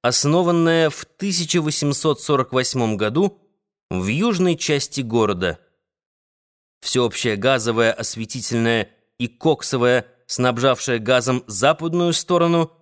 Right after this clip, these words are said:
возникла несколькими годами позже и обязана была своим появлением на свет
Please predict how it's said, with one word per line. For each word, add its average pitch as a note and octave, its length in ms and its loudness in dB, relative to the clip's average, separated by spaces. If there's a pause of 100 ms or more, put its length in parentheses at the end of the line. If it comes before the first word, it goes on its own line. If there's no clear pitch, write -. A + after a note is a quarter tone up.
(280)
возникла C3+ 840 2
несколькими D#3+ 840 0
годами C#3+ 440 2
позже D#3 640 0 (420)
и A2+ 60 0
обязана B2 680 2
была A#2 240 0
своим A2+ 360 -2
появлением G#2+ 680 0
на G#2+ 120 -2
свет F#3 380 -2